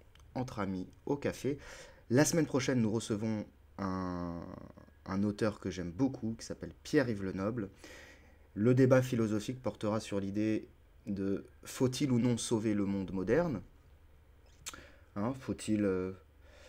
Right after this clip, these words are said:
faut-il essayer de le rendre meilleur ou faut-il le, le pousser dans l'abîme ? Je crois que c'est une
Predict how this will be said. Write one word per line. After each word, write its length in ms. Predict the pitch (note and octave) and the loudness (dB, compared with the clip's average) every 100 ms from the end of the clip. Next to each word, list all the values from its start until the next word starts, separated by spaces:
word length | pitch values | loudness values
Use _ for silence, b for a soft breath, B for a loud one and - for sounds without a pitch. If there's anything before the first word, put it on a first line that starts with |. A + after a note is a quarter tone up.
| B - | B -8
faut-il 280 | A#2+ C3 A#2 | -2 4 4
essayer 320 | - A#2 B2 | 4 4 4
de 120 | A#2+ | 4
le 80 | A2 | 2
rendre 320 | A2 G#2+ G2+ | 0 0 2
meilleur 420 | G#2+ G#2 B2 D#3+ | 4 6 6 6
ou 60 | A#2 | 0
faut-il 340 | - G#2 A2 | -4 -4 0
le, 240 | G#2 G2+ G2 | 2 2 2
le 140 | G2 | 0
pousser 340 | - A#2 - | -4 -4 0
dans 100 | G#2+ | 0
l'abîme ? 380 | G#2 G2 D#3+ F#3 E3+ B - | 2 0 0 -4 -6 B -20
Je 60 | - | -8
crois 120 | G#2 | -8
que 60 | - | -8
c'est 140 | - | -6
une 140 | G2 | -6